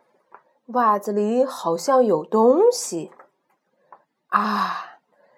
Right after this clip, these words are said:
太棒了！把要送的礼物放进袜子里，圣诞老公公小心翼翼地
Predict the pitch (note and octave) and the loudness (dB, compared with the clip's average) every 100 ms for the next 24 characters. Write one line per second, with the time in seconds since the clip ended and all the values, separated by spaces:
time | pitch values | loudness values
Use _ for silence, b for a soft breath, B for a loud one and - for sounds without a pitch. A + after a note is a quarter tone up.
0 | _ - - A#3 C4 B3+ F#3+ F3 F#3+ E3+ | _ -8 -4 0 0 0 0 -2 -4 -4
1 | D#3+ D#3+ D#3+ - - _ _ _ _ _ | -6 -10 -10 -12 -14 _ _ _ _ _
2 | _ _ _ _ _ _ _ _ - G#3 | _ _ _ _ _ _ _ _ -14 -8
3 | C#4+ F4 E4+ F#4+ F4 C#4+ A#3+ G3 F#3 B3 | -2 -2 -2 -2 0 0 0 -2 -4 -2
4 | D4+ D4+ C#4+ E4+ E4+ F4 F4 G4+ G4+ C4 | 0 -2 -2 -4 -4 -4 -4 -6 -6 -8
5 | - F#3 F3 F#3 _ _ b b b b | -8 -10 -10 -14 _ _ b b b b
6 | - - B3+ B3+ A#3 G#3+ F#3 B3 C4 C4 | -16 -6 -6 -4 -8 -8 -6 0 0 2
7 | B3+ B3 B3+ b b - - F3 F3 C#4 | -2 -2 -8 b b -20 -14 -14 -14 -14
8 | D4 E4+ E4+ D#4+ F4+ F4 B3+ G3+ G3+ | -12 -6 -6 -2 -2 -2 -6 -10 -10